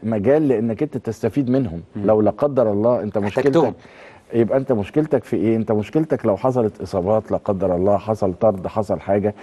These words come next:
Speaker 1: ما عندكش حتى لعيب هتلعب ناقص.
Speaker 2: مم.
Speaker 1: فا، آه، ادي حاجه،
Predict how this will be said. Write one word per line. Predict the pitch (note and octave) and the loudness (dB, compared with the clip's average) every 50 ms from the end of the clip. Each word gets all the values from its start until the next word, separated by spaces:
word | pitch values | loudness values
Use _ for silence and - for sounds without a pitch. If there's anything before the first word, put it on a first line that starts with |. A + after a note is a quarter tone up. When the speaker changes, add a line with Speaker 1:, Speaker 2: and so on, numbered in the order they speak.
| - - - - _ | -20 -20 -20 -10 _
Speaker 1:
ما | A2 G#2 | -2 0
عندكش | G2+ G#2 A2 G#2+ D#3+ - - B2+ | 0 2 2 0 0 0 -4 -2
حتى | A#2 C#3 C#3 - - B2+ | -2 -2 -2 0 2 2
لعيب | - A#2 C3 G#2 | 4 4 2 0
هتلعب | F2+ F#2+ C3+ C3 B2 G#2+ G#2+ | 0 -2 0 2 2 2 2
ناقص. | A#2+ C3 - - A#2 - - - - _ - | 0 0 0 -2 -10 -18 -20 -20 -20 _ -10
Speaker 2:
مم. | G2+ F#2+ F2+ D#2+ - - - - - - - - _ | -8 -8 -8 -10 -14 -20 -20 -20 -20 -20 -20 -20 _
Speaker 1:
فا، | - - - A#2 A2 | -14 -2 0 2 2
آه، | G#2+ G#2 G#2 G#2 G#2+ G#2+ G#2 G2+ G2 - C2+ G2+ G#2 G2+ G2+ G2 G2 G2 F#2+ F#2+ G2+ G2+ - - - | 4 4 2 2 2 2 2 0 0 -2 -4 -2 -2 0 0 0 0 0 0 0 -2 -2 -2 0 0
ادي | D3+ C#3+ C3+ B2+ | 2 2 0 -2
حاجه، | - C3+ B2+ A#2 F2 E2+ - | 0 0 0 0 0 -4 -8